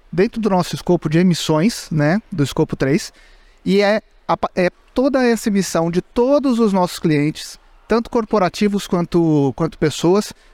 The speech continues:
que nós nos comprometemos a zerar as emissões, né, ter um net zero até dois mil e cinquenta. O que significa que nós temos que trabalhar com cada uma das empresas pra que elas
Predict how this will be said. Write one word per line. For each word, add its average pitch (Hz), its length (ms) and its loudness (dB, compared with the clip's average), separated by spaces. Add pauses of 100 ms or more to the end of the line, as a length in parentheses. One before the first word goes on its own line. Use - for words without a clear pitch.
que 185 100 -2
nós 190 200 2
nos 214 160 -2
comprometemos 202 720 0
a 202 100 2
zerar 214 560 2
as 185 160 -2
emissões, 180 640 0 (280)
né, 156 180 0
ter 185 140 -2
um 180 100 2
net 202 340 0
zero 180 380 0 (240)
até 185 260 0
dois 185 200 0
mil 190 80 0
e 170 40 0
cinquenta. 151 540 0 (360)
O 165 80 -2
que 233 140 0
significa 226 640 0
que 202 140 -2
nós 202 180 0
temos 170 240 0
que 180 100 -4
trabalhar 185 460 0
com 190 200 -4
cada 262 460 0
uma 233 240 2
das 196 160 0
empresas 175 460 0
pra 190 140 -4
que 196 180 0
elas 226 480 -2